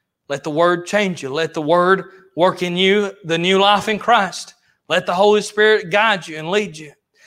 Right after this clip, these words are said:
Let the Holy Spirit take over. Let Christ become your Lord. Let him be your master and you become his slave. When he asks you to do something, do it. Because obedience is better than sacrifice. I'm not telling you that you have to witness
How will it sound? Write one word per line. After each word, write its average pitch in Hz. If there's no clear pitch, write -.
Let 180
the 185
Holy 214
Spirit 220
take 220
over. 196
Let 196
Christ 220
become 226
your 226
Lord. 226
Let 208
him 220
be 233
your 226
master 240
and 220
you 233
become 233
his 240
slave. 185
When 180
he 190
asks 185
you 196
to 185
do 190
something, 202
do 240
it. -
Because 196
obedience 190
is 175
better 214
than 214
sacrifice. 185
I'm 294
not 330
telling 185
you 175
that 151
you 185
have 190
to 170
witness 190